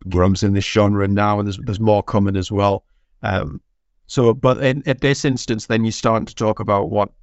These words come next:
a custom orchestration solution would be. Funnily enough, um, the, the Companion team are building one of these at the moment for, uh, something that's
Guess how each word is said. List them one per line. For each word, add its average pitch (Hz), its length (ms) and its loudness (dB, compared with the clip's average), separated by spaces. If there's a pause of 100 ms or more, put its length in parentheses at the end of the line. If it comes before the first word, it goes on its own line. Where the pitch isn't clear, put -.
a 110 60 -8
custom 107 420 -2
orchestration 101 680 -2
solution 104 480 -6
would 101 180 -8
be. 104 160 -6 (320)
Funnily 143 320 0
enough, 117 260 0 (180)
um, 101 420 -4 (240)
the, 98 260 0
the 98 80 -6
Companion 113 520 0
team 98 220 0
are 92 40 0
building 98 400 0
one 98 100 -4
of 95 100 -4
these 101 220 -2
at - 80 -4
the - 80 -4
moment 101 460 0
for, 92 420 -4 (120)
uh, 101 120 -2
something - 400 -6
that's - 400 -12